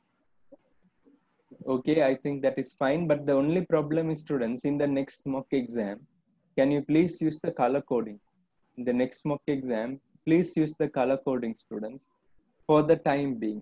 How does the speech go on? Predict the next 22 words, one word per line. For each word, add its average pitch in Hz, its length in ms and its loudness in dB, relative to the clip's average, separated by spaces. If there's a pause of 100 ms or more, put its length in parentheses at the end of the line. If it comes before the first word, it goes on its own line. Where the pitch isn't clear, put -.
Because, 160 400 2
students, 165 420 -2
if 139 140 -6
you 147 100 0
are 135 140 0
not 160 140 -2
using 151 340 -4
the 156 80 -4
color 139 280 -2
coding, 135 380 0 (420)
what 127 200 0
generally 147 400 2
happens 151 460 -4
is, 151 140 -6
students, 160 460 -4
uh, 120 140 2
you 120 220 0
will 151 200 0
become 151 440 -6
completely 160 920 -2
writing 139 400 -2
something 160 560 -4